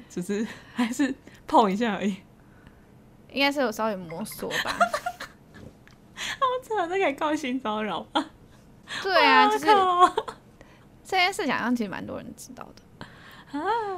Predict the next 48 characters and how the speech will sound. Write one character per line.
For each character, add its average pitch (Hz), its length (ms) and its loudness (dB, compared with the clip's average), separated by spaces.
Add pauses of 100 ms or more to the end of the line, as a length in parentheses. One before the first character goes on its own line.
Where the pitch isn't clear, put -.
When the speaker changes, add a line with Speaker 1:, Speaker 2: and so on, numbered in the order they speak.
(300)
Speaker 1:
好 - 20 -10
恐 - 0 -
怖 277 40 -6
哦。 269 60 -4
Speaker 2:
他 370 80 4
应 330 60 2
该 - 80 2
是 415 80 -2
有 262 120 0
吓 226 340 2
到 208 280 4
啦， 101 360 -6
但 381 120 8
他 440 140 4
不 320 60 -2
是， 339 120 -2
Speaker 1:
这 311 60 10
谁 247 140 6
不 330 80 6
会 415 160 10
吓 320 360 8
到？ 294 280 8
Speaker 2:
可 - 140 -2
能 320 160 6
不 - 0 -
是 - 80 -8
真 440 60 -4
的 523 80 -4
很 - 180 -4
Speaker 1:
<laughs> 605 80 -12
这 554 120 6
谁 285 280 2
都 370 80 2
会 415 120 6
被 415 120 6
吓 381 340 0
到 294 360 -2
吧？ 262 260 -6 (440)
Speaker 2:
对 - 100 -2
啊。 117 260 -6 (160)
Speaker 1:
靠。 381 460 0
Speaker 2:
可 269 180 0
怕 233 220 2
吧？ 214 400 0
Speaker 1:
好 277 220 0
恐 269 280 0
怖 311 260 -6
哦。 240 520 -4